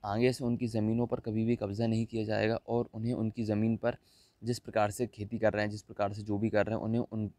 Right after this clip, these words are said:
अ, उन्हीं को अपने हिसाब से कर सकते हैं, चाहे वो उनके in-, including adopted son ही क्यों ना हो। मतलब उनसे किसी भी प्रकार से, किसी बहाने से उनकी ज़मीन अब छीनी नहीं जाएगी। बस उन्हें एक काम करना हो-, होगा कि जो ब्रिटिश क्वीन है, उनको,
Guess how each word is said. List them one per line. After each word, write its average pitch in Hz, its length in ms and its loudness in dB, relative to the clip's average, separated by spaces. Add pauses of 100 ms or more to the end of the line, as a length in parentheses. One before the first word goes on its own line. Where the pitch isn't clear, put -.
अ, 104 220 -2 (460)
उन्हीं 113 280 0
को 101 240 -2 (300)
अपने 123 200 -2
हिसाब 113 220 -2
से 120 100 -4
कर 113 140 -2
सकते 110 260 -8
हैं, 120 60 -2
चाहे 107 220 0
वो 113 180 2
उनके 110 400 -2
in-, 107 460 -2
including 110 480 0
adopted 101 420 2
son 107 140 -2
ही 110 100 -2
क्यों 98 180 -4
ना 95 80 -2
हो। 95 200 -4 (420)
मतलब 120 220 2
उनसे 120 200 -2
किसी 117 260 -10
भी 123 80 0
प्रकार 113 340 -4
से, 113 120 -18
किसी 113 200 -6
बहाने 101 340 0
से 113 120 -8
उनकी 107 160 -6
ज़मीन 107 300 0
अब 113 140 2
छीनी 117 260 -2
नहीं 110 240 2
जाएगी। 92 380 0 (400)
बस 113 180 -6
उन्हें 127 220 -2
एक 117 160 -6
काम 117 220 2
करना 110 260 0
हो-, 110 360 -2
होगा 110 240 -2 (380)
कि 120 80 -4
जो 120 100 4
ब्रिटिश 110 380 0
क्वीन 110 300 0
है, 101 200 -4 (400)
उनको, 135 360 0